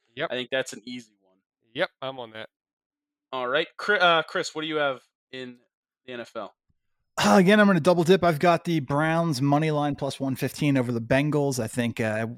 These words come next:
Speaker 3: w-, with all this nonsense with Odell today, they're gonna come out unified and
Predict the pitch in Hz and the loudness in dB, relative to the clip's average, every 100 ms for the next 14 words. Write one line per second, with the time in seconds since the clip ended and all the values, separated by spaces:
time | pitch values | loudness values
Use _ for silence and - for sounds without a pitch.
0 | - 127 131 120 113 113 120 117 113 113 | -8 -4 -2 0 -2 -2 -4 -6 -8 -10
1 | 110 - 107 104 117 113 120 117 - 123 | -12 -12 -14 -8 -6 -2 0 0 -4 -6
2 | 117 113 113 110 113 110 - 117 110 104 | -2 -2 0 -2 -2 -4 -2 0 0 -2
3 | 123 120 117 117 113 113 117 110 107 | 0 0 0 -2 -2 -2 -4 -6 -6